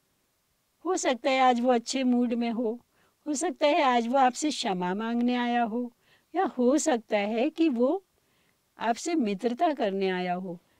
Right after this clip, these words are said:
लेकिन हम दूर से उसको देखकर ही अपना विचार बना लेते हैं, "उस दिन मेरे साथ इसने इतना खराब किया था, आज और पता नहीं क्या करने वाला है,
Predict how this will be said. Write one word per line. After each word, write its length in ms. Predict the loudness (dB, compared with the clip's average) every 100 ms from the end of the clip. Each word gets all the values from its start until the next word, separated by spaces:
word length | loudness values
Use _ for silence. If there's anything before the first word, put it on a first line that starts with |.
| _ -10
लेकिन 240 | -4 0
हम 220 | 2 2
दूर 300 | 2 4 6
से 200 | 4 4
उसको 300 | 2 2 0
देखकर 480 | 6 6 6 4 4
ही 100 | 4
अपना 280 | 2 2 0
विचार 420 | 0 0 0 0
बना 340 | 2 0 0
लेते 300 | 0 0 -2
हैं, 220 | -4 -6 -10 _ _ _ _ _ -10
"उस 160 | -6
दिन 220 | 0 2 4
मेरे 280 | 4 4
साथ 220 | 2 2 2
इसने 320 | -2 -2 -4
इतना 320 | -4 -2 -4 -4
खराब 360 | 0 2 2
किया 260 | 0 -4 -2
था, 140 | -4
आज 400 | -6 -4 -2 0
और 220 | 2 0
पता 260 | -2 -6 -4
नहीं 180 | -4 -4
क्या 240 | -4 -4
करने 380 | -4 -6 -6 -8
वाला 280 | -8 -8 -8
है, 260 | -10 -14